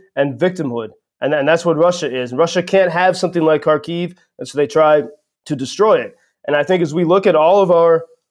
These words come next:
uh, political debates, geopolitically and domestically around the world, I think every country around the world s-, exists somewhere in the spectrum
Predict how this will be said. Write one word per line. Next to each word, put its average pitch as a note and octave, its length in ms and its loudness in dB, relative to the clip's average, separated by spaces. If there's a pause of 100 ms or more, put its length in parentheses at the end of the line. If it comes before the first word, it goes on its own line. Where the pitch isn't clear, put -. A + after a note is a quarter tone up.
(140)
uh, B2+ 200 0
political F#3+ 480 0
debates, B2+ 480 -4
geopolitically F#3 640 2
and D#3 180 2
domestically C3+ 720 -4 (280)
around C#3+ 280 0
the C3+ 60 0
world, D3+ 520 0 (800)
I D3 100 -2
think G#3 360 0 (440)
every G#3 540 0
country F#3 400 0
around D#3 220 4
the D3 80 2
world D#3 260 2
s-, - 180 -14
exists E3+ 460 -2
somewhere D3+ 580 0 (680)
in E3+ 100 0
the D3 100 -4
spectrum C3+ 640 -2